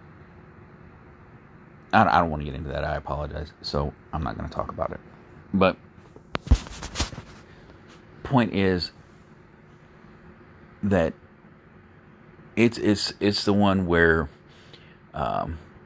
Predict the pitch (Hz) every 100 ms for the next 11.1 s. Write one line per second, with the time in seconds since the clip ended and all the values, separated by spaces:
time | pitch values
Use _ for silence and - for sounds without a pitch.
0 | - - 131 110 95 87 90 - 85 76
1 | 67 - - - - - - - - -
2 | 85 - 82 73 - - 85 80 73 78
3 | 73 69 - - - - - 73 76 -
4 | - - 82 76 71 - 73 80 73 69
5 | 64 65 - 71 58 - - - - -
6 | - 80 - - - 76 78 - 69 -
7 | - - - - - 78 73 71 71 -
8 | 62 50 50 - - - - - - -
9 | - - - - 76 95 - - - -
10 | - - - - - - - - 87 78